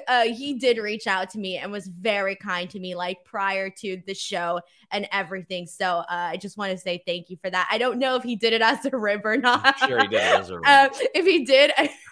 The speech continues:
Speaker 1: it made me, <laughs> I loved
Speaker 2: It was
Speaker 1: it.
Speaker 2: good.
Speaker 1: So I, I mean, whatever. <laughs>
Speaker 2: It was good. And I mean, you know, I, I like all the ingredients in that situation, but, eh,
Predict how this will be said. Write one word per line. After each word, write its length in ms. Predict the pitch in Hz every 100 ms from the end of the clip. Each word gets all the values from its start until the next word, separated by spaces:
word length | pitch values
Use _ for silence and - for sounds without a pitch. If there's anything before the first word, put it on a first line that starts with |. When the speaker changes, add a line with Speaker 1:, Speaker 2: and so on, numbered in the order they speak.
| _ _ -
Speaker 1:
it 340 | - 554 311 302
made 320 | 277 302 349
me, 180 | 285 - - _
<laughs> 140 | -
I 1160 | 415 - 370 359 392 349 370 622 784 - 277 269
loved 240 | 254 254
Speaker 2:
It 40 | 143
was 60 |
Speaker 1:
it. 80 | 330
Speaker 2:
good. 160 | 180 90
Speaker 1:
So 60 | 254 240 -
I, 220 | 233 226
I 120 | 233
mean, 460 | 233 220 208 226 226 _
whatever. 640 | 254 247 254 294 285 381 554
<laughs> 40 | - - _ 156
Speaker 2:
It 80 |
was 160 | 143 117
good. 480 | 85 101 82 80 -
And 460 | 135 135 127 120 107 _ _ -
I 80 | 160
mean, 180 | 160 151
you 80 | 151
know, 380 | 147 143 131 _ - _ -
I, 160 | 151 139
I 120 | 151
like 240 | 165 156 143
all 160 | 143 143
the 120 | 135
ingredients 540 | 131 123 135 135 135 139
in 60 |
that 120 | 127 123
situation, 760 | 143 139 131 131 127 139 123
but, 320 | 113 110 - -
eh, 240 | 151 127